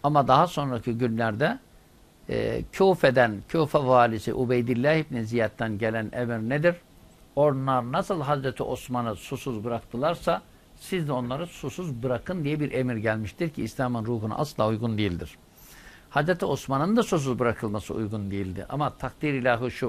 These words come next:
o evindeydi. E, şey olarak, e, evine su ulaştırmak için çırpınanlardan bir tanesi de Hazreti Hüseyin'di. İşin daha garip tarafı bu.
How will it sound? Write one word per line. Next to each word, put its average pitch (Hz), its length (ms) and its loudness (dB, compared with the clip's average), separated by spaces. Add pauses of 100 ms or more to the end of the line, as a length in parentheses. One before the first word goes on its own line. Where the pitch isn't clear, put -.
o 135 120 -2
evindeydi. 131 760 0 (480)
E, 123 80 -4
şey 131 160 -2
olarak, 127 300 -2 (640)
e, 131 320 0
evine 160 420 2
su - 240 -2
ulaştırmak 165 720 2
için 135 280 -2
çırpınanlardan 135 1040 0
bir 170 140 0
tanesi 123 400 -2
de 113 40 -2
Hazreti 104 380 -2
Hüseyin'di. 98 480 -8 (1000)
İşin 135 280 -4
daha 123 160 2
garip 123 340 0
tarafı 110 360 -2
bu. 104 120 -6